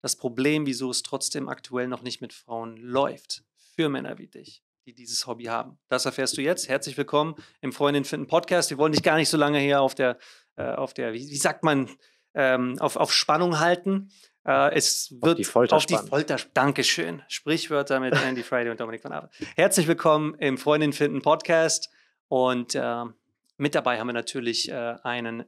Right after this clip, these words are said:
Speaker 1: sehr geschätzten Kollegen des Experten des Selbstbewusstseins in einem komplett neuen Ambiente,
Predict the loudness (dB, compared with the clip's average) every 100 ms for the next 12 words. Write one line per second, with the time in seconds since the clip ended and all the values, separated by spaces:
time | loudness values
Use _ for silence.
0 | -6 0 0 0 -2 -4 -4 -2 0 0
1 | 0 -4 -10 -16 -4 -2 -2 -2 -2 0
2 | 2 2 2 -6 -6 -4 -4 -6 -6 2
3 | 2 2 -4 -4 -2 -2 -4 -4 -6 -10
4 | -4 -2 2 2 4 4 4 2 2 2
5 | 2 2 0